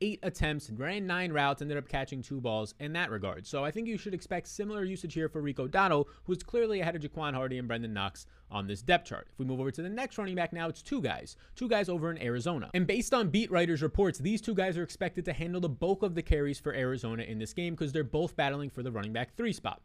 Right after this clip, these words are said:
The first one is Eno Benjamin, who is a former twenty twenty seventh round pick. He's five nine, two hundred and seven pounds, and he's got some nice speed to him. And he has sort of the cheat code because in his final twenty-five college games, he averaged over three receptions per game, seventy-seven total.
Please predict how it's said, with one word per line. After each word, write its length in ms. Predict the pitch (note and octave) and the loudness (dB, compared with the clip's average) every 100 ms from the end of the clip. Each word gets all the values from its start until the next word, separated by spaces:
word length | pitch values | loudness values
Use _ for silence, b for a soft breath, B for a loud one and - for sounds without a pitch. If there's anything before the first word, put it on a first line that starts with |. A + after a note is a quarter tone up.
| - | -12
The 60 | |
first 240 | C#3 A3+ A3 | 2 2 4
one 120 | G#3+ | -2
is 100 | D3+ | -2
Eno 220 | G3+ A3+ G#3+ | -2 0 0
Benjamin, 500 | C3 F#3+ B2+ G2+ G#2+ | 2 0 0 -2 -2
who 120 | B2+ | -2
is 100 | C3+ | 0
a 60 | C#3 | -2
former 360 | - G3+ G3 | -2 -6 -2
twenty 300 | F3+ - G3+ | -4 -4 -6
twenty 240 | G3+ G3 F#3 | -6 -6 -6
seventh 340 | - E3+ E3 | -4 -4 -2
round 240 | D#3 C3 A#2+ | -4 -4 2
pick. 280 | A3 G#3+ - b | 2 2 -6 b
He's 140 | - C3 | -10 -6
five 280 | - G#3+ G3 | 2 2 2
nine, 280 | F3+ F3+ | 0 0
two 100 | E3+ | 0
hundred 220 | F3 D#3 D#3 | -2 -2 -6
and 80 | |
seven 260 | C#3+ C#3+ C#3 | -4 -4 -2
pounds, 300 | B2+ A2+ A2 | -2 -2 -2
and 60 | D3 | -6
he's 100 | D#3 | -2
got 180 | G#3 | -2
some 180 | - F#3 | -2 -6
nice 220 | C#3+ C#3 | -4 -6
speed 400 | - - E3+ C#3+ | -8 -8 -4 -4
to 160 | A#2+ G3+ | 0 0
him. 140 | G#2 - | 0 0
And 100 | A3 | 2
he 60 | |
has 140 | A#3 - | 4 2
sort 160 | B3 | 2
of 60 | A3+ | 2
the 60 | |
cheat 220 | F#3 A3+ G#3 | 2 2 2
code 160 | A#2 | 0
because 220 | A#2+ D3 | 0 -2
in 80 | F3 | -2
his 120 | E3+ | -4
final 280 | - A3 A3+ | -4 -4 -4
twenty-five 560 | - G#3 A3 G#3 G3 F#3+ | -4 -4 -2 -2 -2 2
college 320 | F#3+ F3+ C#3+ | 2 2 0
games, 260 | D3+ F#3 F#3 | -2 -2 0
he 100 | G3+ | 0
averaged 280 | F#3+ F3+ | 2 -2
over 180 | G3+ F#3 | 0 -2
three 460 | D3+ - A#3 C#4 C4 | -2 -2 -4 -2 -2
receptions 500 | A#3+ - G#3+ - F#3+ | -2 0 -2 0 -6
per 160 | G3 | -4
game, 300 | E3+ F3 G2 | -2 -2 -4
seventy-seven 720 | - - E3 G3 F3+ F3 D#3 C#3+ | -8 -4 -4 -2 -2 0 0 0
total. 380 | - C#3 F2 | 2 2 2